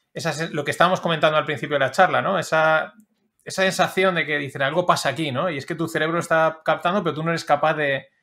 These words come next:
de sacarlo, ¿no? Y en Brainsys, no sé si tomaste, no tomaste, o si dices, "Tenía que haber tomado para, para ver esa realidad".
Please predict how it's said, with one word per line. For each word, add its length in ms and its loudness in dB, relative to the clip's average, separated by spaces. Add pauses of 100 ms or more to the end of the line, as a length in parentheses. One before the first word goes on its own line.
(560)
de 160 -4
sacarlo, 500 2
¿no? 220 -8 (400)
Y 220 -4
en 100 -6
Brainsys, 640 2
no 120 -4
sé 120 -2
si 60 -4
tomaste, 420 0
no 100 0
tomaste, 440 0
o 80 -2
si 140 -4
dices, 220 -4
"Tenía 240 2
que 60 4
haber 160 4
tomado 280 4
para, 360 6 (220)
para 200 6
ver 140 2
esa 220 4
realidad". 580 2